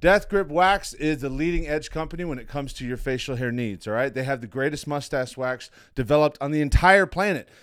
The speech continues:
If you wanna take your mustache from a six to a ten, Death Grip Wax is the product for you.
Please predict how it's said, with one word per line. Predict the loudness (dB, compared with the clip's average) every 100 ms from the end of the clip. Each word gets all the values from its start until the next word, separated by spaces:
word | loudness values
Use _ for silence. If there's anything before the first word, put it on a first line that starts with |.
| _
If | -8
you | -2
wanna | 0
take | 2 0 0
your | -2
mustache | -2 0 0 0
from | -4
a | -8
six | -6 -8
to | -4 -6
a |
ten, | -2 -4 -4 -10 _
Death | 0 0 -2
Grip | -4
Wax | 2 2 2 -4 -18 _ _ -6
is | 0 0 -2 -6 _ _
the | -8
product | 0 2 2 -2 -18 _
for | -8
you. | -2 -2